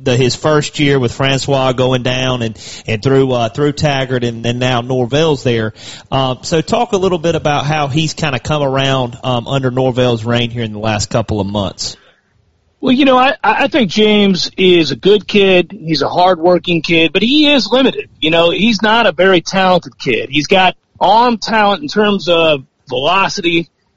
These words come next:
Speaker 2: but he's, he doesn't have great touch. He has not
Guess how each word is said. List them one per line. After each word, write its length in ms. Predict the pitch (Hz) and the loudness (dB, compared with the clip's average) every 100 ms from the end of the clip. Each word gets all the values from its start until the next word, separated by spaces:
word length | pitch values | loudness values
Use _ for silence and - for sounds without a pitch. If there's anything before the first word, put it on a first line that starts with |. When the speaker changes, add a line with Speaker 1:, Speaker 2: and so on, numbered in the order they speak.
| _ - | _ -2
Speaker 2:
but 140 | 170 | 0
he's, 280 | 233 269 - - | 2 0 -2 -6
he 140 | 160 180 | -2 0
doesn't 240 | 202 202 | 2 2
have 180 | 220 202 | 0 2
great 220 | 214 226 | 0 2
touch. 480 | 202 175 170 - - - - - _ - | 2 2 2 -4 -12 -16 -20 -20 _ -12
He 300 | 135 196 196 | -2 2 2
has 280 | 170 165 - | 2 0 -2
not 340 | 185 214 240 | 0 2 0